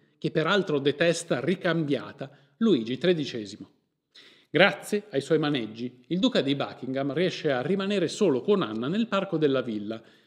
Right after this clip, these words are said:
dove pare che abbia tenuto un comportamento inappropriato,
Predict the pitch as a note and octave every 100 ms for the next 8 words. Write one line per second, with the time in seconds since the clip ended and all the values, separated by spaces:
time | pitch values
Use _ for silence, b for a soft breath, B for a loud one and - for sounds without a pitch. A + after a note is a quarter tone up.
0 | b b D3 C#3 B2+ A2 - - - F3+
1 | C3+ B2+ D#3 D#3 D#3+ F#3+ C3+ C3+ D#3+ E3
2 | B3 A3+ G3 F#3 E3 E3 D#3+ D#3 D3+ C#3
3 | - F#3 D#3 - C#3 C3+ B2 G2 - A#2
4 | -